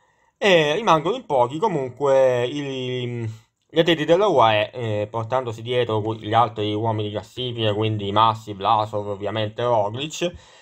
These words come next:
riescono a chiudere sul quartetto, mm, eh, appunto sul quartetto che era al comando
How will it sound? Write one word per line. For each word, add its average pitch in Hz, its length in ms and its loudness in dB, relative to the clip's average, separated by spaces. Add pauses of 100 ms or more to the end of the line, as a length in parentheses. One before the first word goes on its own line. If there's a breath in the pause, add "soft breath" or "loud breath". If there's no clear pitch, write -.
(100)
riescono 156 500 0
a 190 100 -4
chiudere 120 400 -4
sul 123 440 -2
quartetto, 113 840 -2
mm, 107 480 -2 (800 soft breath)
eh, 104 640 2
appunto 113 360 -8
sul 135 140 -6
quartetto 104 1080 0
che 110 80 -6
era 107 100 4
al 101 80 -4
comando 123 680 -2